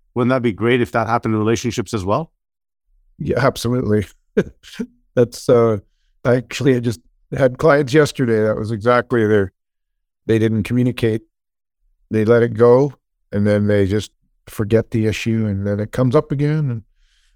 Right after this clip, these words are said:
Speaker 2: so absolutely, that is the best policy. The other thing I was gonna say about leadership is they need to model it.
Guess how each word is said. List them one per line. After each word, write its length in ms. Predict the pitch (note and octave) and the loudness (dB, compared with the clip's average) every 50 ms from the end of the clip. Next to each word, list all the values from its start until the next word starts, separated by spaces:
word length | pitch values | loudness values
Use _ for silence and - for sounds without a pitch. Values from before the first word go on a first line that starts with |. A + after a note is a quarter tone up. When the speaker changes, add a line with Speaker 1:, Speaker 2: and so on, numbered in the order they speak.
| _ _ - | _ _ -8
Speaker 2:
so 180 | - - A#2+ | -2 -2 0
absolutely, 560 | A2+ B2 B2+ - - B2+ B2 B2+ A#2+ A2+ A2 | 0 0 -2 -2 -2 0 0 0 0 0 0
that 180 | G2+ G#2+ A2 G#2 | 0 2 2 0
is 140 | G#2 G2+ F2 | 0 -2 -4
the 80 | - | -4
best 240 | G2 G2+ G2 F#2 - | -4 -2 -4 -4 -4
policy. 340 | - G2 G2 F#2+ - - - _ _ _ _ _ - | -6 -6 -6 -6 -6 -10 -18 _ _ _ _ _ 2
The 80 | D3 | 2
other 100 | D3+ D3 | 4 4
thing 160 | B2+ C#3+ C3+ | 4 4 4
I 40 | C3 | 4
was 100 | B2+ A#2 | 2 2
gonna 120 | A#2+ A#2+ A2 | 0 -2 -2
say 100 | - C3+ | 0 0
about 220 | A#2+ A2+ A2 G2 G#2 G#2 G#2 - | 2 2 0 -2 -4 -8 -10 -4
leadership 480 | - A2+ C3+ D3 B2+ - - A#2 F#2+ G2+ | 0 2 2 2 2 2 0 0 0 -2
is 80 | G#2+ F#2+ | -4 -4
they 80 | A2 | -2
need 160 | A2+ B2 A2 | -2 -2 -4
to 60 | F#2+ G#2 | -4 -2
model 340 | F#2+ F#2 G2+ G#2 G2 G2 | 0 0 0 0 0 -2
it. 160 | G2 - - | -6 -8 -10